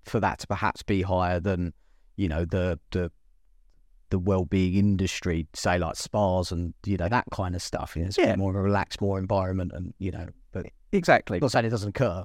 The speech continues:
Speaker 1: but I'm just saying the n-, the number.
Speaker 2: The balance is different.
Speaker 1: Yeah.
Speaker 2: The balance is different. Yeah, exactly right, Paul. Exactly. But as I say, so I think businesses are starting to recognise that,
Speaker 1: Mm-hmm.
Speaker 2: right?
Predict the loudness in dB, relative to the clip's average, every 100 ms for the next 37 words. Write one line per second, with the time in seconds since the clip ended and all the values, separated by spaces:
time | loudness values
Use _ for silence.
0 | -6 -4 -2 0 0 0 -2 -2 -4 -2
1 | 2 6 6 4 -2 -2 -2 -2 -4 -2
2 | 0 2 2 2 -6 -4 -6 -6 -2 2
3 | 2 2 0 0 -2 -2 -4 -10 -8 -4
4 | -2 -2 -4 -10 _ _ 4 4 4 2
5 | 2 2 0 -2 0 0 0 -2 -2 -4
6 | -2 -2 0 0 0 0 0 2 0 0
7 | 2 0 0 -6 -6 -6 -2 0 0